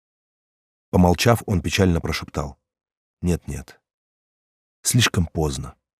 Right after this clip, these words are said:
Подумай, любимая, о моём возрасте". "Но ты же молодой!" воскликнула она в новом порыве страсти, обжигая его своим телом и покрывая поцелуями. Потом они рассмеялись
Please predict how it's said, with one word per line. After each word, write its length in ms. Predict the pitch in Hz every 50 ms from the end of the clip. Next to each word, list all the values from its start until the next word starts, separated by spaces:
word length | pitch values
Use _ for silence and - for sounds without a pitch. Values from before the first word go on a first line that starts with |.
| _ _ _ _ _ _ _ _ _ _ _ _ _ _
Подумай, 400 | - 95 95 98 123 131 117 95
любимая, 460 | 85 85 80 80 82 76 76 73 73 76
о 20 |
моём 320 | 78 80 80 80 78 76
возрасте". 580 | 73 78 73 69 - - - - - - - - _ _ _ _ _ _ _ _ _ _ _ _ _ _ -
"Но 140 | 107 110 107
ты 120 | - 139
же 140 | 110 117 131
молодой!" 680 | 123 123 120 123 131 131 127 165 151 139 131 110 87 _ _ _ _ -
воскликнула 640 | 95 107 - - 110 101 - - 104 101 95 95 98
она 160 | 98 110 107
в 60 | 98
новом 220 | 107 101 92 87
порыве 300 | 82 - 92 98 98 90
страсти, 460 | 92 - - 104 98 90 85 - - 90
обжигая 400 | 87 82 85 90 80 101 98 95
его 280 | 95 90 92 87 87
своим 300 | 85 - 95 92 92 90
телом 340 | - - 135 123 113 98 92 -
и 60 | -
покрывая 460 | 87 - 82 - 85 85 82 92 90 -
поцелуями. 600 | - 90 - 95 90 87 82 78 73 73 71 - _ _ _ _ _ _ _ - - - _
Потом 300 | - 143 - 226 208 180
они 140 | 156 147 139
рассмеялись 840 | 131 - - - 117 113 107 95 85 78 73 - - - -